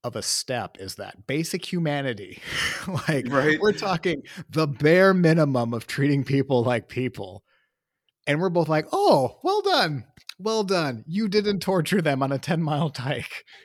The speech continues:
Speaker 1: Congratulations, Mojave. Nobel Peace Prize." After walking for ten days for, to the Mojave village near the Colorado River, which is near what was now modern-day Needles, California,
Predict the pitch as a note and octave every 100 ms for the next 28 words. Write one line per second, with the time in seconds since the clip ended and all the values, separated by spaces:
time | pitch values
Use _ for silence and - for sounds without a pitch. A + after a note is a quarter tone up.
0 | - A#3 A3+ G#3+ F3+ F#3 D#3+ C#3+ D3+ C#3+
1 | D3+ A#2+ C3+ B2+ C#3+ D3+ _ - _ _
2 | _ _ _ C#3+ G3 F#3+ E3+ D#3+ C3+ B2
3 | - G2 - - - - - _ _ _
4 | _ _ _ _ D#3 D#3+ F3 D#3 - D#3+
5 | D3 C#3+ D3 B2 G#2+ G#2 - A2+ G#2 G2+
6 | _ - D3 D3+ C#3 B2+ A#2 G#2+ G#2+ B2
7 | D3 F#2 F2 - _ _ _ - B2 C#3+
8 | C3+ - A#2+ A#2 A2+ A2 A2 A2 F#2+ F2+
9 | F2+ G#2+ A#2 A#2 A#2 A#2+ B2 A#2 G#2+ A#2
10 | A2 F#2+ F2+ F#2+ A2+ A#2+ C3 A#2 G2+ A#2+
11 | A2+ G2 F2+ F#2 F#2 G2 F#2 F2 - F#2
12 | F2 - F#2 D#2 -